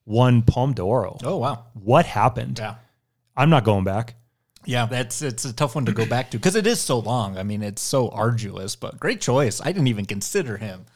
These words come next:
Speaker 1: Ooh, Heaven's Gate.
Speaker 2: Yeah.
Speaker 1: Yuck.
Speaker 2: Good, good one.
Speaker 1: All right, I'm dying for your number two.
Speaker 2: Alrighty. Director is Mister Steven Spielberg. The film is Munich, the masterpiece. Uh, one of many. You know, the guy's made a lot of really great. Um,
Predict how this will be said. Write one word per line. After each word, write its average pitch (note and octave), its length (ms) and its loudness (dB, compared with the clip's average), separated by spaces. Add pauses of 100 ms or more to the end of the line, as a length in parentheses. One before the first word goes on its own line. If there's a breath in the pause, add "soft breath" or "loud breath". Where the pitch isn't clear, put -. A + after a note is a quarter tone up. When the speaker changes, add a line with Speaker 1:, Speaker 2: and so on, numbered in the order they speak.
Speaker 1:
Ooh, G3 220 2
Heaven's C#3 400 0
Gate. A#2+ 400 -2
Speaker 2:
Yeah. A2+ 220 -8 (520)
Speaker 1:
Yuck. C3+ 180 2
Speaker 2:
Good, A#2 140 -4
good C3 220 2
one. G#2 240 -2 (580)
Speaker 1:
All D3+ 80 6
right, D#3+ 240 4
I'm C3+ 120 0
dying D3 240 2
for E3 120 -6
your D3+ 140 -4
number D3 180 -4
two. B2+ 300 -4 (140)
Speaker 2:
Alrighty. C3+ 680 2 (680)
Director D#3 560 2
is A#2 120 -2
Mister B2+ 240 -2
Steven D3+ 320 -2
Spielberg. A#2 840 -2 (180)
The B2 180 0
film D3+ 520 2
is A#2 360 0
Munich, B2 540 4
the A#2+ 100 0
masterpiece. A#2+ 960 -4
Uh, G3 100 4
one C4 220 2
of F3+ 140 6
many. B2 380 4
You G#3 160 2
know, G3+ 100 2
the F3 180 -6
guy's F3 260 2
made D3+ 140 2
a B2+ 60 0
lot G#2+ 260 0
of G#2+ 80 -2
really G#2 180 -2
great. G#2+ 300 -4
Um, C#3 240 -8